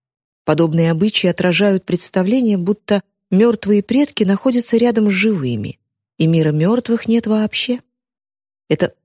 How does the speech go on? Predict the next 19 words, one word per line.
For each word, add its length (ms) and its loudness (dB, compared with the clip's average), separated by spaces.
очень 500 0
глубокая 640 -2
архаика. 640 -6
Она 200 2
почти 380 -2
не 100 2
сохранилась 840 0
в 60 -4
высокоразвитых 760 -2
культурах, 540 -4
однако 400 0
уцелела 560 2
в 20 -4
японском 720 0
синтоизме. 840 -4
Для 200 0
современной 680 2
японской 520 0
хозяйки 760 0